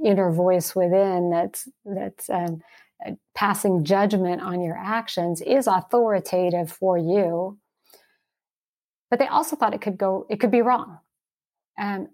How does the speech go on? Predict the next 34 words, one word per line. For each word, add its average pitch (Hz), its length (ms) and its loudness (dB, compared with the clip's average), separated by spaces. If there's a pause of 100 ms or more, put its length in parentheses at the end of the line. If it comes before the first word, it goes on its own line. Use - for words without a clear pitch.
(160)
and 262 160 2
if 294 100 2
it's 208 120 0
wrong, 208 580 0 (240)
then 202 480 -2 (880)
it, - 160 -18 (520)
basically 302 520 2
they 196 180 4
thought 190 420 0
you 254 220 4
would 214 240 2
know 220 300 2
it's 202 200 -4
wrong 190 320 -2
because 196 300 -2
an 190 100 0
authority 185 600 2
would 165 180 -2
tell 185 240 0
you 160 300 -4 (420)
you 196 160 4
had, 165 260 -2 (380)
you 175 140 2
had 165 140 -2
gone 165 260 0
astray. 165 520 -10 (600)
And 190 500 0 (440)
so 208 260 2
a - 240 -2
conscience 247 420 0
can 202 120 0
be 190 120 4
badly 190 440 2
formed. 240 580 0